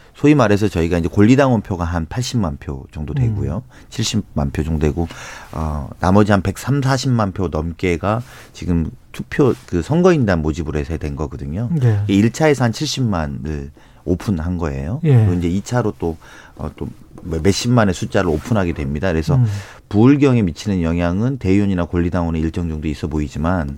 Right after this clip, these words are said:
Speaker 1: 그 이 차 권리당-, 그 슈퍼위크, 그 일반 선거인단 참여자 표가 사실은 이낙연 후보 입장에서 보면 이제 관건이 되는 상황인 거죠.
Speaker 2: 예.
Speaker 1: 거기에서 일정 정도의 성과를 나타내게 되면,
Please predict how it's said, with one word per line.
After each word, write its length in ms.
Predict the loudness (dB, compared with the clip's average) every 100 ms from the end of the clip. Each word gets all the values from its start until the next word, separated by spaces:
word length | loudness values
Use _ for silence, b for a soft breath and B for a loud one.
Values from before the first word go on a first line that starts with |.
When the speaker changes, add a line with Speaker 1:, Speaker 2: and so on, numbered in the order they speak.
| B B B B -2
Speaker 1:
그 100 | 0
이 200 | 2 0 -2
차 300 | 0 0 2
권리당-, 580 | 2 2 4 2 -2 -6
그 140 | -8 -4
슈퍼위크, 680 | -2 0 0 0 -6 -10 -10 -6
그 160 | -6 -6 -6
일반 360 | 2 4 6 4
선거인단 500 | 2 2 2 2 -2
참여자 400 | -2 -2 -2 -4
표가 480 | -6 -8 -4 -4 -4 B B B B
사실은 720 | -14 -10 0 2 2 0 0
이낙연 440 | 2 4 6 4 2
후보 540 | 2 2 2 4 2
입장에서 440 | 0 0 0 0 -2
보면 180 | 0
이제 100 | 0 -2
관건이 460 | 0 4 4 4
되는 220 | 2 -2
상황인 400 | -2 -4 -2 -4
거죠. 280 | -6 -6 -8 -4 2
Speaker 2:
예. 220 | 2 4
Speaker 1:
거기에서 380 | 4 4 4 6
일정 420 | 4 4 2 4
정도의 300 | 4 4 2
성과를 400 | 2 0 0 0
나타내게 500 | -2 -2 -2 0 0
되면, 500 | -2 -2 0 0